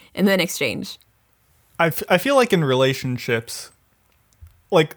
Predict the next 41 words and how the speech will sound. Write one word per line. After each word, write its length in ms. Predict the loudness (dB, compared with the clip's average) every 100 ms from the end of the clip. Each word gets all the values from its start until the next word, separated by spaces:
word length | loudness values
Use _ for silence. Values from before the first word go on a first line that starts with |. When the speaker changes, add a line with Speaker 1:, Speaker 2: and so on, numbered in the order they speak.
| -4
Speaker 2:
there's 260 | -2 -2 0
always 320 | 4 4 4
awkward 420 | 4 2 2 -2
moments. 640 | -2 -2 -4 -8 -10 -14 -18 _ _ _ _ 0
And 240 | 2 4
I 80 | 2
feel 180 | 4 4
like 300 | 2 0 -2
making 320 | -2 0 -4
fun 240 | 0 2
of 80 | 4
them 180 | 2 2
or 120 | 2
light 240 | 2 2
of 160 | 2 0
them 400 | 0 2 0 0
or 200 | 0 -2
just 240 | -4 -6
laughing 380 | 0 2 2 -2
them 160 | -2 2
off 180 | 2 0
is 140 | -6
the 140 | -8
key. 420 | -4 -2 0 -2 -6 -20 _ _ _ _ _ 0
But 120 | 4
this 180 | 4 2
was, 100 | 0
like, 160 | 2
an 80 | 2
awkward 360 | 4 4 2 -2
moment 340 | 0 0 0
that 160 | -2 -2
was 180 | 0 -4
just 520 | 0 2 2 -2 -14 _ _ _ _ _
stiff. 640 | -10 -4 2 2 2 -8 -18 -10
Like, 160 | -4 0
it 80 |
didn't 220 | 0 0 0
have 320 | 2 2 2
that, 220 | 0 0
like, 280 | -2 -2